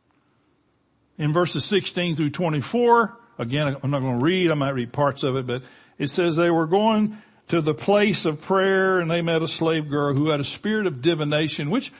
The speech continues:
interestingly enough, I don't know what to make of this, but the, the Greek word there is the word python.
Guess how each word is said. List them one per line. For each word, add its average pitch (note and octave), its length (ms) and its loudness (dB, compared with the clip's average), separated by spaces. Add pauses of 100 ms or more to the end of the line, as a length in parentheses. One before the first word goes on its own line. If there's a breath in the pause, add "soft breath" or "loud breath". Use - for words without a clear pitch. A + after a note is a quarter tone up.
(140 loud breath)
interestingly G#3 760 -2
enough, F3 380 0
I F3 80 4
don't A#3+ 140 -2
know D#3+ 60 -2
what D3+ 180 2
to C3+ 60 -4
make F3 300 0
of C3 140 -4
this, A#2+ 240 -2
but C3+ 200 -6
the, C3 280 -4 (100)
the C#3 120 -4
Greek G3 360 -4
word B2 260 -4
there D#3 220 -2
is A#2 160 -4
the C3 100 -4
word D3+ 280 -4
python. B3+ 680 -8